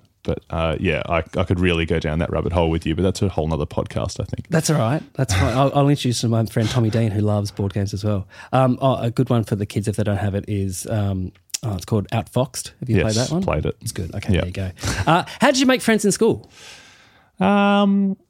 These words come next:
Speaker 1: we, well, my, probably my oldest friend, um, my, so my, my mum and dad, um, were, we were, like, church to Sunday, church every Sunday, um, people.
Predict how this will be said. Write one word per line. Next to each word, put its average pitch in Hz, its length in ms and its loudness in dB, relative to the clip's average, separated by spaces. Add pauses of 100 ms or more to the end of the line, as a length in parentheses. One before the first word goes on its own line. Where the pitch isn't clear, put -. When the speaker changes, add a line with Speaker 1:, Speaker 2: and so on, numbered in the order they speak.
(1500)
Speaker 1:
we, 170 720 4
well, 156 300 6
my, 143 460 4 (260)
probably 170 160 4
my 147 120 2
oldest 107 420 4
friend, 90 500 0 (180)
um, 90 520 2
my, 101 200 2 (160)
so 90 400 2
my, 92 560 2 (640)
my 104 220 2
mum 95 240 2
and 87 120 0
dad, 85 380 0 (220)
um, 80 580 -4 (600)
were, 87 360 0
we 95 140 4
were, 90 80 2
like, 85 240 -2
church - 320 -2
to - 80 -2
Sunday, 95 480 0
church 107 240 2
every 90 160 0
Sunday, 95 460 0 (320)
um, 92 260 0
people. 101 360 0